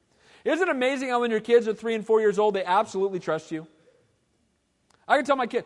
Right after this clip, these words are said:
"Jump off the ed-, we're on the deep end, jump off," and they just jump. They just trust dad's gonna catch 'em, you know? They just believe that dad's there for them. They get to be a little older and start figuring out a little bit about life, and maybe they don't trust dad all the time anymore, right?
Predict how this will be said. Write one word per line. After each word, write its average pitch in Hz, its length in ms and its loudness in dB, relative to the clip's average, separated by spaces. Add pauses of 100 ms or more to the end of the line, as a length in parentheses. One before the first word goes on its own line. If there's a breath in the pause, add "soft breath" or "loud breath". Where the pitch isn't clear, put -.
(140)
"Jump 320 240 6
off 330 140 8
the 320 80 -4
ed-, 285 180 4
we're 240 120 0
on 285 120 2
the 254 60 0
deep 247 240 -6
end, 190 160 -2
jump 339 240 4
off," 311 260 8
and 175 80 -10
they 214 80 -2
just 294 220 -6
jump. 359 440 0 (960)
They 240 100 4
just 302 220 -4
trust 269 300 0
dad's 226 300 4
gonna 247 160 0
catch 247 320 -2
'em, 123 140 -6
you 139 60 -6
know? 170 160 -4
They 233 120 0
just 262 220 -8
believe 247 320 0
that 190 120 -2
dad's 226 360 2
there 240 240 2
for 214 140 -6
them. 151 180 -4 (240 loud breath)
They 220 80 -2
get 294 120 -4
to 277 80 -8
be 294 80 -4
a 285 60 -2
little 277 160 6
older 247 380 4
and 233 100 -4
start 233 240 0
figuring 226 320 -2
out 220 120 4
a - 20 2
little 220 140 2
bit 214 100 0
about 196 260 2
life, 208 300 2
and 170 100 -8
maybe 196 160 -2
they 214 60 -4
don't 190 140 -4
trust 208 240 -6
dad 147 180 -2
all 131 80 -4
the 123 100 -10
time 135 260 -8
anymore, 127 340 -8
right? 160 260 0